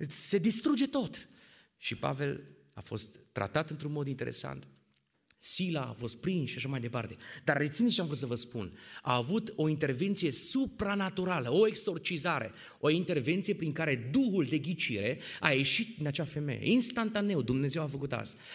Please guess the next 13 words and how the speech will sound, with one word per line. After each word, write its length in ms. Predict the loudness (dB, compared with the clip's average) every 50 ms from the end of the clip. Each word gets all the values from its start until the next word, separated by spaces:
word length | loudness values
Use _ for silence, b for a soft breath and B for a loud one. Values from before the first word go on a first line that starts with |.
| B B
Dar 180 | 2 2 4 4
rețineți 560 | 0 2 0 2 2 4 4 4 2 2 0
că 60 | -2
în 60 | -2
aceeași 300 | -2 0 0 -2 -2 -2
carte 260 | -2 -2 -4 -2 -2 -4
a 40 |
Faptele 340 | -2 -2 -4 -4 -2 -2 -2
Apostolilor 720 | -2 -2 -4 -6 -6 -4 -4 -4 -4 -2 -2 -2 -4 -6 B B B B B
există 440 | 0 2 2 2 0 0 0 0 -2
fiii 440 | -2 -4 0 2 4 4 6 4 4
lui 120 | 4 2
Sceva, 460 | 2 0 0 -2 -2 -4 -6 -8 -10